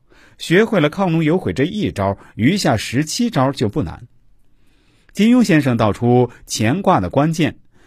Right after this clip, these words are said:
能维持乾卦阳刚之力不在亢而在悔；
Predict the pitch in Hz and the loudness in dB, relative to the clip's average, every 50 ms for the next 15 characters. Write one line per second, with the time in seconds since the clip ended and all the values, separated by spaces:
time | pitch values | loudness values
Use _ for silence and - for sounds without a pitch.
0 | _ - _ _ - 117 127 143 147 135 127 135 160 165 - - 120 120 131 135 | _ -20 _ _ 0 2 2 4 4 4 4 4 2 0 -2 -2 0 2 2 4
1 | 139 143 135 - - 117 110 131 170 - 170 151 117 95 92 92 98 123 180 190 | 2 2 0 -2 -2 -2 -2 -2 -2 0 0 0 2 0 0 -2 -4 -4 -2 -2
2 | 214 214 226 214 - 151 143 135 135 117 98 90 80 - 110 113 - 160 - 165 | -2 -2 -2 -2 -2 -2 -2 0 0 0 0 -2 -4 -6 -6 -4 -2 -2 -4 -4
3 | - - 190 156 98 - - - 117 143 165 160 202 170 127 - - 95 87 - | -4 -4 -4 -4 -4 -6 -6 -4 -2 -2 0 0 0 -2 -2 -4 -6 -10 -10 -10
4 | - - - 90 - | -12 -12 -12 -12 -12